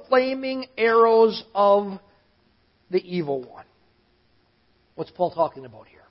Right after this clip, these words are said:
Paul was showing us here that the devil attacks, showing us what they look like, what the devil's attacks in our life look like, and how we can triumph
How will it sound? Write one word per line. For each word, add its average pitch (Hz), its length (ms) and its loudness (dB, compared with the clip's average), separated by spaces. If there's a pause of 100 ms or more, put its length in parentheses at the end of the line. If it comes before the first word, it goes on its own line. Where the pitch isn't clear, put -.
(1400)
Paul 202 200 4
was 190 120 0
showing 190 400 0
us 147 140 -12
here 143 280 -4
that 139 300 -8 (720)
the 170 80 -4
devil 196 560 0
attacks, 143 580 -12 (540)
showing 208 220 0
us 175 140 -6
what 196 140 -6
they 175 140 -2
look 156 260 -10
like, - 240 -20 (360)
what 202 240 2
the 240 100 0
devil's 190 480 -2
attacks 165 600 -10
in 180 120 -8
our 180 120 -4
life 151 300 -6 (640)
look 156 280 -14
like, 120 320 -16 (500)
and 160 120 -12
how 185 320 -2
we 190 160 -8
can 165 260 -18 (220)
triumph 165 480 -10